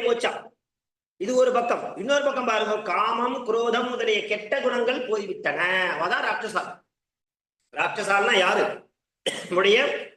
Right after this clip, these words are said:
காம, குரோத, மத, மாத்சரிய, லோபம் சொல்லக்கூடிய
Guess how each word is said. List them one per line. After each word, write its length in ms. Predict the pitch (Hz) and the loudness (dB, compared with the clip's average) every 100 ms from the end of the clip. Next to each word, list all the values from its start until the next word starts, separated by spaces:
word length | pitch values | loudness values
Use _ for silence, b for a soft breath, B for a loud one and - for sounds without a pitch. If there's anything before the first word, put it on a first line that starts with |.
| _ | _
காம, 380 | 160 170 180 202 262 254 - - | 4 4 6 4 2 -2 -10 -6
குரோத, 320 | 160 170 175 214 254 - - - | 2 4 6 4 4 0 -4 -2
மத, 360 | 156 196 240 190 | 2 4 4 4
மாத்சரிய, 560 | 190 - 208 202 226 | 4 2 0 2 2
லோபம் 360 | 190 196 196 214 | 2 2 0 0
சொல்லக்கூடிய 720 | 208 202 202 220 214 175 175 | 0 0 -2 -2 0 -2 -4